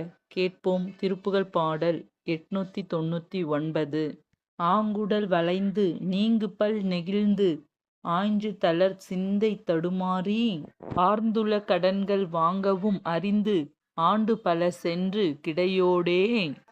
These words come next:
ஊங்கிருமல் வந்து வீங்கு குடல் நொந்து ஓய்ந்து உணர்வு அழிந்து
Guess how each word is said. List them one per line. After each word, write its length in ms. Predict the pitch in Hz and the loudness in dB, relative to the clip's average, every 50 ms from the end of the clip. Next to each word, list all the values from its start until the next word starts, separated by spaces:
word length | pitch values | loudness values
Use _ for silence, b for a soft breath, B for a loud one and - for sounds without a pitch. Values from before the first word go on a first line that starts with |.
| _ _ _ _ _ _ - | _ _ _ _ _ _ -6
ஊங்கிருமல் 960 | 190 196 214 226 233 226 220 196 202 202 185 220 214 208 208 208 214 208 190 | -2 2 2 4 4 2 2 2 2 2 2 2 2 2 2 2 0 0 0
வந்து 460 | 170 190 185 190 196 196 190 208 202 175 147 - _ _ _ - 170 156 | 0 0 0 0 0 2 2 2 2 2 0 -2 _ _ _ -14 -6 -2
வீங்கு 440 | 196 208 220 226 226 220 233 220 | 0 0 2 2 2 2 0 0
குடல் 380 | 220 - 190 190 202 208 208 196 | -2 -4 -2 0 0 0 0 0
நொந்து 500 | 185 180 185 190 196 208 208 185 220 202 170 147 - _ _ _ - 175 175 | 0 -2 -2 0 0 0 0 0 0 0 0 -2 -4 _ _ _ -8 -2 2
ஓய்ந்து 500 | 185 190 202 208 214 208 208 190 202 175 143 143 - _ _ | 4 4 4 4 4 2 2 2 2 0 0 -2 -6 _ _
உணர்வு 500 | - 180 180 185 202 214 214 214 208 202 | -8 -4 -2 0 2 2 2 2 0 0
அழிந்து 560 | 180 170 165 170 190 202 208 214 208 196 202 | 2 0 0 -2 -2 -2 0 0 0 0 0